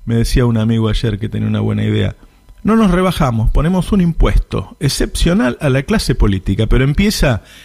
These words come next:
el uno del uno del dos mil diecinueve. Atorrante, o vos desde afuera me querés bajar el sueldo a mí, ¿no te lo querés bajar a vos? Dale, ponele a vos también.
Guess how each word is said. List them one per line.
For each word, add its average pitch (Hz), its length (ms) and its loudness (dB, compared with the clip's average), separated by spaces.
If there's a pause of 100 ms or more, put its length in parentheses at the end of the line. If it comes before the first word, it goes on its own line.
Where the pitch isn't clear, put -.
(160)
el 147 180 4
uno 196 240 2
del 143 160 2
uno 170 240 0
del 120 160 2
dos 117 160 4
mil 151 160 0
diecinueve. 107 720 -2 (380)
Atorrante, 131 760 0
o 117 80 2
vos 160 200 2
desde 135 200 0
afuera 175 320 2
me 123 160 0
querés 131 200 0
bajar 135 240 -2
el 123 120 0
sueldo 123 280 0
a 131 40 0
mí, 190 160 2
¿no 139 140 -2
te 131 80 0
lo 117 120 0
querés 131 180 0
bajar 135 260 0
a 131 40 0
vos? 247 240 0 (540)
Dale, 240 260 0
ponele 262 340 2
a 226 40 2
vos 226 180 4
también. 139 480 0